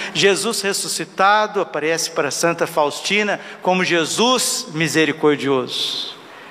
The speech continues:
E ele diz para ela: Que aqueles que me amam de verdade já começam a viver o céu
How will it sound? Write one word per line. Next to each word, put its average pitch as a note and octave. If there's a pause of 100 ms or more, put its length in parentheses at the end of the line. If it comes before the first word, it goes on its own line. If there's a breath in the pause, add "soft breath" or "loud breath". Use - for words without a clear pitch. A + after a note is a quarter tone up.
(120 loud breath)
E -
ele F3+
diz C#3+
para D#3
ela: C3 (460 loud breath)
Que -
aqueles B3
que F#3+
me F3+
amam F3 (140)
de D3+
verdade D3 (460 loud breath)
já D3
começam F3
a F3+
viver D#3+
o G#3+
céu D#3+